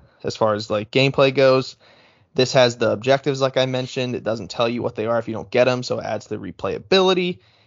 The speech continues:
And none of it feels like it's padding, which I think is a big key. When you collect enough, you go, you have to get the Waddle Dees to get the stuff in Waddle Dee Town. Speaking of Waddle Dee Town, incredible feature. That's where all the charm and personality is in this game, or at least that is the center of it, with everything else, like,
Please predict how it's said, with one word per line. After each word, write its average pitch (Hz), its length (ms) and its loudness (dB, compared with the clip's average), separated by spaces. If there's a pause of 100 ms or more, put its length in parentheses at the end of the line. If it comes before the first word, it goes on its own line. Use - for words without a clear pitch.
And 127 220 0
none 151 140 2
of 151 120 2
it 139 80 0
feels 131 320 0
like 110 160 -4
it's 107 120 -14
padding, 101 460 0
which 113 280 -8
I 113 80 -8
think 113 160 -4
is - 80 -8
a 110 60 0
big 110 240 -4
key. 117 400 -2
When 113 200 -4
you 113 140 -6
collect 123 300 -4
enough, 117 340 -8 (100)
you 117 200 -10
go, 123 240 2
you 120 80 -10
have 135 220 2
to 135 80 -6
get 123 140 -4
the 110 100 -4
Waddle 120 280 0
Dees 123 220 -8
to - 60 -12
get 113 100 -8
the - 80 -12
stuff 120 180 -6
in 117 80 -10
Waddle 110 240 -2
Dee 139 160 -6
Town. 139 380 0
Speaking 110 340 -6
of 151 140 2
Waddle 156 240 4
Dee 151 160 -6
Town, 147 340 -2 (400)
incredible 143 480 2
feature. 131 480 -2 (320)
That's 127 220 0
where 127 120 0
all 127 220 0
the 131 80 -4
charm 113 460 -4
and 110 80 -8
personality 110 640 -2
is 110 160 -2
in 113 100 -4
this 113 140 -6
game, 113 320 -6
or 107 80 -2
at 101 80 -4
least 113 240 -6
that 117 220 0
is 117 180 -6
the 107 280 -4
center 113 420 -2
of 117 160 -2
it, 113 180 -2
with 104 160 -6
everything 110 320 -2
else, 107 240 -8
like, 107 240 -10